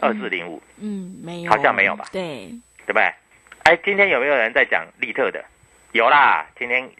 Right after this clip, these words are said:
Speaker 2: 涨停板就有一些分析师开始在讲了啦。这在，在我们后面啦。啊，所以股票市场就是这样，涨了大家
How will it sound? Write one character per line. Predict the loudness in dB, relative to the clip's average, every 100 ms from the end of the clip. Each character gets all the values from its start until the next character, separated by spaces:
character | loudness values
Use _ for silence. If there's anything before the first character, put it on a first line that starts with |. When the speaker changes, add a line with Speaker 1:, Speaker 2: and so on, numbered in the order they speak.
| _
Speaker 2:
涨 | -2
停 | 2 2
板 | 2 0
就 | -2
有 | -4 -2
一 |
些 | -2
分 | -2 -2
析 | -4 -14
师 | -6
开 | -4
始 | -4
在 | -4 -6
讲 | -6 -12
了 | -12
啦。 | -16 -16 _ _ -20 _ _ _
这 | -4 0
在， | 0
在 | 2
我 | 0 -2
们 | -8
后 | -8 -8
面 | -10 -14
啦。 | -16 -20 _ _ _ _
啊， | 2 2 0 -10 _ -20 -18
所 | 0 0
以 | 0 -4 -10
股 | -6
票 | -2 -2
市 | -2 -2
场 | -2 -2
就 | -6
是 | -10 -4
这 | -2
样， | -2 _ _ -20 -20 -2 4
涨 | 4
了 | 6 2 0 _
大 | 0 0 -2
家 | -2 -2